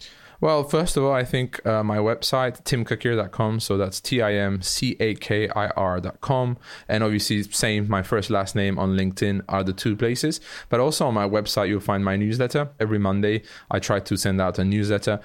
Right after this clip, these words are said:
with all the tools that I recommend, some frameworks that I recommend, and so on. And I try to help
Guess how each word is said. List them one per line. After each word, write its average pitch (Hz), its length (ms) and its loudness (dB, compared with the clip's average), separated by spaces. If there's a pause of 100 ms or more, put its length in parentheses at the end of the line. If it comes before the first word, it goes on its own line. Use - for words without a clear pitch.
(160)
with 95 240 2
all 104 160 2
the 90 60 0
tools 175 320 0
that 160 80 2
I 151 60 2
recommend, 131 580 0
some 107 160 -2
frameworks 135 420 0
that 117 80 0
I 117 40 4
recommend, 110 460 0
and 98 140 0
so 101 240 0
on. 101 140 2
And 95 200 2
I 95 120 0
try 98 180 0
to 92 140 -2
help 95 260 0